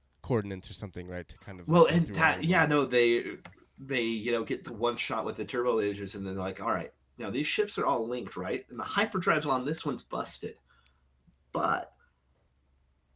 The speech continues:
Speaker 2: what if
Speaker 1: What if
Speaker 2: we,
Speaker 1: we
Speaker 2: uh,
Speaker 1: did?
Speaker 2: what if we, uh, use that whole connected thing to just ram <laughs> this other ship?"
Speaker 1: Yep.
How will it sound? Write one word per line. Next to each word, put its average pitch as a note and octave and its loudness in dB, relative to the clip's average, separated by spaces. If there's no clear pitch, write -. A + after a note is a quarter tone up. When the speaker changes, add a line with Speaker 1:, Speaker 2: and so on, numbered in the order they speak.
Speaker 2:
what C#3 0
if E3+ 4
Speaker 1:
What E3 8
if A2+ 0
Speaker 2:
we, G#2 0
Speaker 1:
we G#2 4
Speaker 2:
uh, G2 4
Speaker 1:
did? - -14
Speaker 2:
what C3+ 2
if - -4
we, G#2+ 0
uh, E2+ -4
use B2+ -2
that A2 2
whole A#2 0
connected A2+ -6
thing C#3+ 2
to - -12
just - -6
ram C3+ 4
<laughs> D3 4
this C#3+ 2
other C#3+ 2
ship?" - -4
Speaker 1:
Yep. F#2 -10